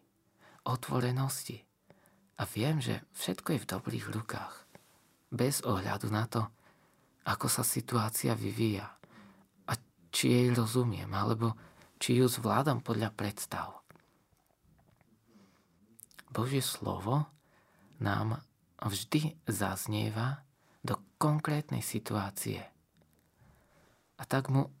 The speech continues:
nájdime miesto v našom živote. To znamená, pripomínajme si, kým sme, s ohľadom na to,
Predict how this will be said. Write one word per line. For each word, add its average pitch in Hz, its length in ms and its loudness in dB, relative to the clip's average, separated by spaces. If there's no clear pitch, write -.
nájdime 143 640 2
miesto 131 460 2
v 92 120 -4
našom 98 300 -4
živote. 101 600 -4
To - 60 -4
znamená, 123 540 2
pripomínajme 139 880 4
si, - 200 -6
kým 139 280 0
sme, 113 480 -2
s - 160 -8
ohľadom 165 520 2
na 110 280 2
to, 185 280 0